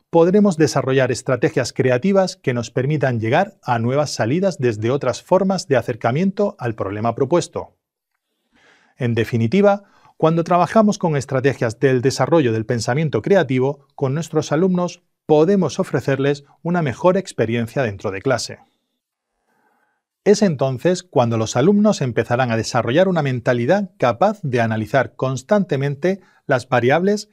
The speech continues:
que se nos puedan ofrecer con el fin de llegar a la mejor solución posible. Serán capaces de comprender que son dueños de su propia experiencia de aprendizaje, desarrollando un mayor compromiso con este proceso.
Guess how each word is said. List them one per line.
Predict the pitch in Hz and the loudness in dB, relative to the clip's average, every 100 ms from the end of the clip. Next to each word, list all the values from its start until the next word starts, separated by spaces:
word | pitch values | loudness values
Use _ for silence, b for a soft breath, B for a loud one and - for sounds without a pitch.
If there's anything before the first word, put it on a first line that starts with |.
| _ | _
que | - | -2
se | 151 151 | 0 0
nos | 143 - | -4 -2
puedan | - 190 156 | 2 2 2
ofrecer | 120 - 117 - 180 - b b | -2 -4 0 2 0 -2 b b
con | - 208 | 0 2
el | 180 | 2
fin | - 160 | 0 0
de | 151 127 | 2 2
llegar | 113 113 | 2 0
a | 135 | 0
la | |
mejor | 131 - 104 | -2 -6 -8
solución | - 101 - 104 | -6 -6 -6 -6
posible. | 113 - 160 104 87 - _ _ b b b b | -4 0 0 0 -6 -18 _ _ b b b b
Serán | - - 95 92 | -14 -8 -8 -6
capaces | 104 139 165 190 180 | -4 -2 0 0 0
de | 139 123 | 0 0
comprender | 127 113 127 151 214 - | -2 -4 -2 -2 -2 -2
que | 123 | -4
son | - 170 131 | -2 -4 -2
dueños | 156 208 214 208 | 0 2 0 -4
de | 135 120 | -4 -4
su | - 107 | -2 -2
propia | 180 185 190 | 0 0 -2
experiencia | - - 110 120 113 135 | -2 -4 -2 -2 -2 0
de | |
aprendizaje, | 123 110 104 104 151 139 98 | 0 0 -6 -2 -2 -4 -8
desarrollando | 90 117 117 131 117 131 190 185 185 - | -6 -4 -2 -2 0 -2 0 -2 -4 -2
un | 190 | 0
mayor | 170 135 131 | 2 0 -2
compromiso | - 127 110 110 147 - 180 | -4 -6 -4 -4 -4 -6 -6
con | 123 107 | -6 -6
este | 101 120 | -6 -6
proceso. | 107 107 139 - - - | -6 -2 -2 -4 -12 -16